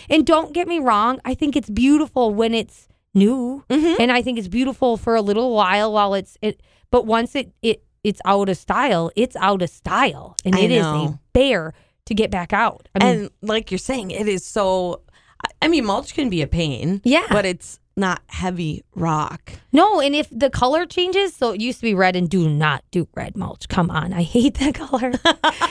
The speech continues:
Speaker 1: Uh, I'm sorry to everybody who did it. I didn't mean that mean towards you. If you love it, that's fine. But it is so, like, I feel like the red mulch just looks so cheap. And now they have black, and now they have
Speaker 2: Yes.
Speaker 1: dark brown, and they have to,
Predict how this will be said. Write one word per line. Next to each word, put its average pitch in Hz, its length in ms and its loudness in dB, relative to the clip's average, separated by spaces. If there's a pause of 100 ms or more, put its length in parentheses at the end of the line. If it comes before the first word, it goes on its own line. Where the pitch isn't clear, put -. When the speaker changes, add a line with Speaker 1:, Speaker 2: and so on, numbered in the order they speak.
(260)
Speaker 1:
Uh, 285 460 4 (180)
I'm 277 160 0
sorry 294 280 2
to 285 100 0
everybody 285 400 2
who 294 140 2
did 269 160 4
it. 262 120 6
I 262 120 2
didn't 240 200 -8
mean 254 180 -2
that 254 140 2
mean 247 220 -4
towards 254 320 -2
you. 277 140 -2
If 254 100 -4
you 262 160 0
love 247 180 2
it, 240 100 -2
that's 220 240 -2
fine. 269 360 2
But 226 180 -4 (380)
it 302 160 2
is 311 220 2
so, 302 960 0 (180)
like, 226 380 -2 (260)
I 240 140 2
feel 269 200 -2
like 254 360 -2
the 226 140 -2
red 220 260 0
mulch 214 360 -2
just 226 280 -4
looks 190 440 0
so 226 260 -2
cheap. - 440 -6 (320)
And 233 140 4
now 226 180 4
they 247 120 2
have 240 180 2
black, 175 420 -4
and 202 80 -2
now 190 120 2
they 190 60 6
have 226 180 4
Speaker 2:
Yes. 202 40 -10
Speaker 1:
dark 214 240 0
brown, 170 340 -2
and 185 140 -2
they 196 60 0
have 208 120 0
to, 214 100 -6